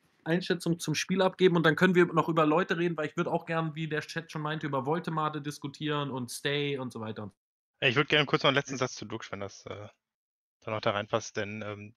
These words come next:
Speaker 2: ich find, du hast das grad so ein bisschen relativiert. Wenn ich mir nämlich die, wenn du mir die Stammtische oder die, ähm,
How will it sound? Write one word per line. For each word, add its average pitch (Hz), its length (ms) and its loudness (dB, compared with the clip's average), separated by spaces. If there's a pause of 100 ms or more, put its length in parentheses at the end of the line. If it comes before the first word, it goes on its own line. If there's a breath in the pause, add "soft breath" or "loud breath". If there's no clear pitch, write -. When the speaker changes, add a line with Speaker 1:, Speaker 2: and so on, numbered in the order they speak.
Speaker 2:
ich - 180 -10
find, 123 400 -2
du 117 240 -2
hast 123 180 -4
das 113 100 -10
grad 110 140 -2
so - 100 -16
ein 104 140 -20
bisschen 170 300 -2
relativiert. 127 600 2 (300 loud breath)
Wenn 113 100 -4
ich 120 140 -4
mir 127 100 4
nämlich 120 200 0
die, 110 200 -6
wenn 113 120 -2
du 113 60 -2
mir 110 160 -4
die 113 100 -2
Stammtische 147 500 -4
oder 110 180 0
die, 107 360 -8
ähm, 101 360 -8